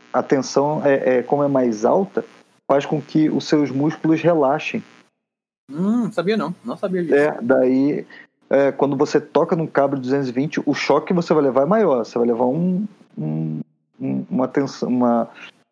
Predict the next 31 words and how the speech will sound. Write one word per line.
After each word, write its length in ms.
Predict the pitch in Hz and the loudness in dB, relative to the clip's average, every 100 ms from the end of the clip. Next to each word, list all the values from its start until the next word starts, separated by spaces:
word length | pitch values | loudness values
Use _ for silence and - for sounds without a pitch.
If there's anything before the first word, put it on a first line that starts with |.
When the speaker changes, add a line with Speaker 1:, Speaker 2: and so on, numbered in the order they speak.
| _ _ _ - | _ _ _ 0
Speaker 1:
é, 680 | 120 120 120 117 113 110 - | 2 4 4 2 2 0 0
um 100 | 240 | 0
choque 280 | - 202 208 | 0 2 2
maior, 280 | 196 131 | 2 2
né? 80 | 117 | 2
Um 220 | 117 117 | 0 0
ferimento 540 | 113 151 147 139 139 - | 2 2 2 2 0 0
maior 220 | 123 123 | 2 2
também 380 | 127 123 113 104 _ | 2 0 0 -4 _
na 120 | 131 | 0
mão. 280 | 123 117 107 - - _ | 2 0 -4 -12 -20 _
Só 140 | 135 135 | 0 0
Speaker 2:
Uhum. 60 | |
Speaker 1:
que 60 | 151 | 2
sua 100 | 139 | 0
mão 140 | 139 | 2
vai 160 | 139 147 | 2 2
abrir. 360 | 135 131 139 - - _ _ | 2 -2 -4 -8 -20 _ _
Daí 140 | 123 123 | 0 0
você 240 | 123 139 | 2 0
já 140 | 127 139 | 0 0
solta 380 | - 131 139 | 0 0 0
o 40 | 139 | -4
fio 220 | - 135 | 0 0
na 120 | 147 | 2
hora, 220 | 131 117 | 2 0
entendeu? 360 | 113 - 107 127 - | -2 -4 -6 -6 -14
Speaker 2:
Entendi. 300 | - 135 - - | -10 -10 -10 -10
Não 120 | 156 | -10
sabia 300 | 175 269 247 | -6 -2 -2
disso. 320 | 196 208 - | -2 -4 -8